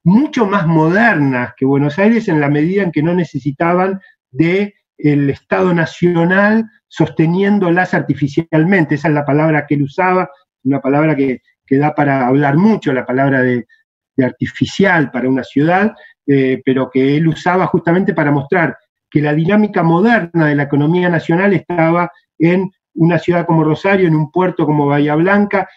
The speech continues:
y que dándole un nuevo espacio a esas ciudades se iban a, de alguna manera, descentralizar algunas de las funciones que, económicas que Buenos Aires mantenía artificialmente. Y él proponía eso, y me parece que sigue siendo como ideal político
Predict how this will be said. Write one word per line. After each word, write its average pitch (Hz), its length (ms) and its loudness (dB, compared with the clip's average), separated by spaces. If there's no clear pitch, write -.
y 165 140 0
que 170 320 0
dándole 196 800 0
un 165 200 0
nuevo 226 280 2
espacio 156 680 -2
a 185 60 2
esas 190 220 0
ciudades 233 420 0
se 190 100 0
iban 208 300 0
a, 202 220 -2
de 139 120 0
alguna 202 300 2
manera, 202 380 0
descentralizar 170 720 0
algunas 190 340 0
de 175 40 2
las 160 140 -2
funciones 190 520 -2
que, 180 420 -2
económicas 190 680 2
que - 100 -6
Buenos 156 300 -2
Aires 196 340 0
mantenía 160 560 2
artificialmente. 139 920 -2
Y 147 140 2
él 208 160 -2
proponía 156 460 0
eso, 240 260 0
y 190 100 2
me 220 120 2
parece 294 280 0
que 247 80 0
sigue 254 280 0
siendo 233 440 0
como 156 500 0
ideal 196 600 2
político 208 720 -2